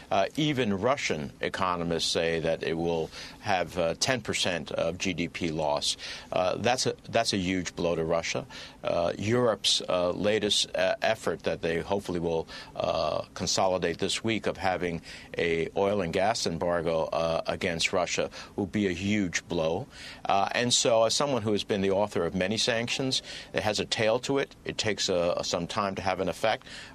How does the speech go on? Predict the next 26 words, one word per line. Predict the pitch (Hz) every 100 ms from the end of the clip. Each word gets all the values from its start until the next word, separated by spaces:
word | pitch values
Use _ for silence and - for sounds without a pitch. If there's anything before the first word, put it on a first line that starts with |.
| -
but | 98
it | 95 98
is | 139 127
having | 101 90 82
an | 78
effect. | 80 - 78 -
And | 120
I | 107
think | 135 117
what's | 107
having | 107 107 104
even | 104 101 95
a |
bigger | 80 123 127 87
effect, | - 78 85 - - - - -
uh, | 90 -
is | 107 101
the | 104
West's | 87 101 104 - - - -
commitment | - 90 - 101 95 -
to | 82
Ukraine. | 82 80 - 101 92 90 95 - - -
This | 104 110
is | 95
a | 82
test | - - 120 110 - -